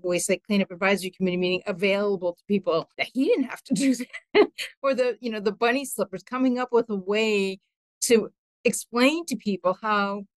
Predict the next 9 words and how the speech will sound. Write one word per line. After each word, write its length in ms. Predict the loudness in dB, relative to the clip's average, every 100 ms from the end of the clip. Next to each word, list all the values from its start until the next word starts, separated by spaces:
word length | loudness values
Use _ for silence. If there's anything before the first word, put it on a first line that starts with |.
| _ _
this 200 | 2 2
was 120 | -4 -4
gonna 180 | -2
make 240 | 0 -2 0
their 140 | -2
lives 600 | 0 -2 -2 -6 -8 -8 _ _ -2
better 420 | 0 0 -2 -10 -2
and 160 | 0 0
easier 420 | 0 -2 -4 -12